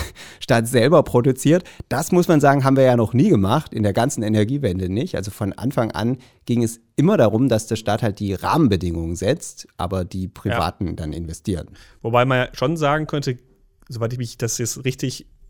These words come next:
Speaker 2: äh, erinnere und nicht mich total in die historischen Nesseln setze, ist also die Zeiten, wo, äh, die Energieunternehmen größtenteils in staatlicher Hand waren, sind auch noch nicht so lange vorbei.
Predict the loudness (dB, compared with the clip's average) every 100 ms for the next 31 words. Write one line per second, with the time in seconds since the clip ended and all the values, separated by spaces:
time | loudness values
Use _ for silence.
0 | -20 -18 -18 -18 -8 -2 2 4 4 2
1 | 2 0 0 -4 -4 0 2 2 2 -4
2 | -2 -2 0 0 0 -2 -2 -2 -2 -2
3 | -4 -6 -6 -8 -6 -6 -4 -4 0 0
4 | 0 -4 -6 -14 -20 -16 -10 -6 -2 0
5 | 0 0 0 0 -2 -8 _ -10 -4 -2
6 | -2 -4 -4 -2 0 2 0 0 0 -2
7 | -6 _ -4 -2 0 0 0 0 -4 -4
8 | -6 -4 -2 0 0 0 2 0 0 -2
9 | -2 -2 -2 0 0 0 -2 -8 -8 -10